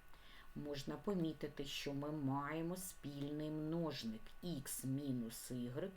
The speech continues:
і в чисельнику, і в знаменнику. Отже, ми можемо його скоротити.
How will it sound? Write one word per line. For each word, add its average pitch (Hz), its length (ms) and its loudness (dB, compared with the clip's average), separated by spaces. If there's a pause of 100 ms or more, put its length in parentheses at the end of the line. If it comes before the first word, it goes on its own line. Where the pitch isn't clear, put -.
(160)
і 165 100 2
в 135 80 -2
чисельнику, 131 1040 0
і 160 100 -2
в 131 60 0
знаменнику. 131 840 0 (440)
Отже, 117 280 -4
ми 117 140 0
можемо 131 580 -2
його 160 360 -2
скоротити. 160 1000 -2